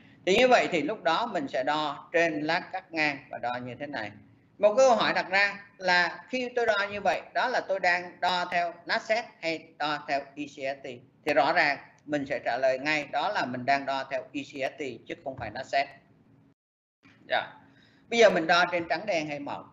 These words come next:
À, các anh chị thấy đây là một trường hợp nó hẹp, cái mạng vữa sơ rất rõ, nó đồng hồi âm, à,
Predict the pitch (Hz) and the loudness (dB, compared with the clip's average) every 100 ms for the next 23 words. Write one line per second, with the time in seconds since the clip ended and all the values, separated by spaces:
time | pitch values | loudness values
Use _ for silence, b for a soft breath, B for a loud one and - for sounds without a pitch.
0 | _ _ _ _ - 117 117 120 185 202 | _ _ _ _ -10 -4 -4 -2 -2 -2
1 | 139 156 175 160 143 113 135 127 135 117 | 0 0 2 2 0 -6 -10 -2 0 0
2 | - 180 190 135 - B B B _ 180 | -4 -4 0 0 -2 B B B _ 2
3 | 220 262 165 160 165 190 190 262 311 190 | 2 2 -2 0 -2 0 2 0 0 2
4 | 123 165 254 - 226 226 156 151 147 156 | 2 2 -2 -6 -4 0 0 0 0 0
5 | 170 165 - _ 156 175 | 0 -4 -18 _ -2 0